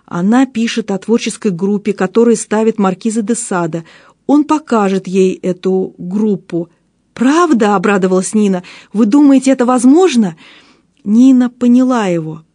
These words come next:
Поняла. Она почувствовала, что ему трудно далось это решение. Она словно прочитала его мысли,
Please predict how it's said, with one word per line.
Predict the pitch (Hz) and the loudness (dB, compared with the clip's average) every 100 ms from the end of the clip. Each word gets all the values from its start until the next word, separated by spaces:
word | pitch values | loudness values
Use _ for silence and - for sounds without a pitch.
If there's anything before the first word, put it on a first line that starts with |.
| _ | _
Поняла. | 247 247 277 277 269 196 160 - - 196 | 0 4 4 2 0 -2 -6 -16 -8 0
Она | 226 247 | 2 2
почувствовала, | 262 254 302 285 - 220 208 | 0 0 -2 -2 -2 -2 -2
что | - 247 | 0 2
ему | 262 262 | 2 2
трудно | 285 294 277 233 | 0 -2 0 0
далось | 208 233 233 233 | 0 0 2 0
это | 214 | 0
решение. | 240 240 285 247 185 160 160 _ - _ | -2 -2 -2 -2 -2 -6 -12 _ -20 _
Она | 208 233 269 | 0 2 2
словно | 262 240 269 247 254 | 0 0 2 2 2
прочитала | 233 - 214 262 277 269 | -2 -8 -6 -2 0 2
его | 254 247 262 | 0 0 2
мысли, | 254 226 175 175 160 | 4 2 -2 -10 -10